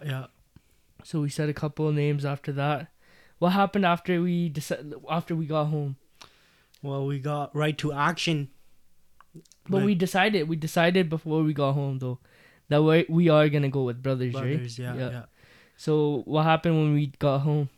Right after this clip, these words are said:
Speaker 1: We got right to action of creating the logo,
Speaker 2: Yeah.
Speaker 1: creating the Instagram,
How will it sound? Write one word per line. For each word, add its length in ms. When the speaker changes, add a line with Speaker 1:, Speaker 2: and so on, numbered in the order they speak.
Speaker 1:
We 80
got 240
right 200
to 120
action 560
of 100
creating 380
the 80
logo, 640
Speaker 2:
Yeah. 280
Speaker 1:
creating 380
the 80
Instagram, 800